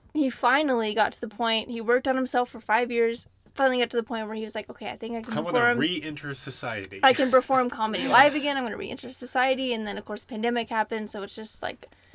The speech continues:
Speaker 2: The
Speaker 1: a
Speaker 2: funniest
Speaker 1: joke.
Speaker 2: thing ever.
Speaker 3: Ra-, rather,
Speaker 1: But
Speaker 3: no, rather than rewatch it tonight, you guys should watch Make Happy tonight, his
Speaker 1: Okay.
Speaker 3: last
Speaker 2: Okay,
Speaker 3: special.
Speaker 2: sure.
Speaker 3: The, 'cause on, that was that tour he was having his panic attack.
Speaker 1: Yes. So, like, we know this history of, like, okay, he actually does have, like,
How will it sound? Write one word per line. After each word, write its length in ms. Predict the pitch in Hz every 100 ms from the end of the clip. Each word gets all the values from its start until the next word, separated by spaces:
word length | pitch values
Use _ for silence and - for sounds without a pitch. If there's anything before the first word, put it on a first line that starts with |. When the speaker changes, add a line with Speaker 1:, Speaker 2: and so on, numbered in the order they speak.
| -
Speaker 2:
The 60 |
Speaker 1:
a 60 | 139
Speaker 2:
funniest 580 | - - 160 196 233 202
Speaker 1:
joke. 340 | 254 247 240
Speaker 2:
thing 80 | 175
ever. 140 | 180 -
Speaker 3:
Ra-, 60 | 170
rather, 380 | 202 220 202 180 - _ _ _
Speaker 1:
But 320 | 220 269 285 220 214 -
Speaker 3:
no, 0 | 156
rather 220 | 180 202
than 340 | 185 160 147 165
rewatch 480 | 170 170 160 190 156
it 80 | 143
tonight, 280 | 151 143
you 100 | 143
guys 200 | 147 143
should 140 | 139 143
watch 320 | 147 143 -
Make 240 | 147 143 -
Happy 480 | 160 180 202 120 113
tonight, 380 | - 107 - - _ _
his 120 | -
Speaker 1:
Okay. 240 | 240 233 -
Speaker 3:
last 240 | 127 123 127
Speaker 2:
Okay, 200 | 120 120
Speaker 3:
special. 180 | - 104
Speaker 2:
sure. 60 | 110
Speaker 3:
The, 80 | 147 139
'cause 180 | 180 175
on, 260 | 190 185 175
that 120 | 175
was 160 | 175
that 320 | - 185 190 -
tour 320 | 208 220 190
he 140 | 160
was 140 | 165 156
having 280 | 160 151 143
his 120 | 135
panic 320 | - 156 196
attack. 200 | - - -
Speaker 1:
Yes. 480 | 262 277 - - -
So, 200 | - 277
like, 180 | 269
we 160 | 262 269
know 240 | 254 285
this 220 | 285 285 -
history 480 | 294 - - 208
of, 120 | 202 226
like, 220 | 208 -
okay, 240 | - 233
he 140 | 240 254
actually 400 | 339 415 - 403
does 380 | 254 269 240
have, 280 | - 220 220
like, 340 | 208 196 -